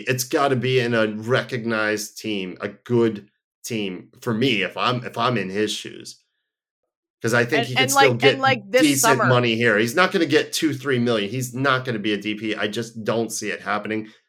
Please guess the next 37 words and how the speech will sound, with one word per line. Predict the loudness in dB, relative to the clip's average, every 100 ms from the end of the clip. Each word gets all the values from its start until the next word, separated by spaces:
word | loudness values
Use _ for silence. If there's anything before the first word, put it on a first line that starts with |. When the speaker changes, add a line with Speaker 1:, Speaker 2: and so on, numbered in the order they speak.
| _ -2
Speaker 1:
And | 0
that's | 2 2
not | 2 2 -6 -2
a |
knock | 2 4 4 2
on | -4
him. | -2 -4 -6 -8
He's | 2
worth | 2 2
it. | -2 -10 _ _ _ _ _ _ -4
Best | 2 2 0
defender | -2 0 2 2
in |
M | 2 2
L | 0
S. | 0 -4 -16 _ _ _
Defenders | -6 -2 2 4 4
are | 4
worth | 4 2 2
money | 0 0
too. | 0 -2 -2 -6 _ _ _ _ 2
Not | 4 4
Speaker 2:
Of |
Speaker 1:
just | 2
Speaker 2:
course | 2
Speaker 1:
the |
Speaker 2:
they | 2 4
Speaker 1:
goal |
Speaker 2:
are. | 4
Speaker 1:
scorers. | 4 2 2 -2
Speaker 2:
It's | -4 -8
just | -8 0
not | 2 2
where | 2 2 0 -4
teams | -6 -4 -6
wanna | -4 -4
spend | -6 -2 -2 -2 -10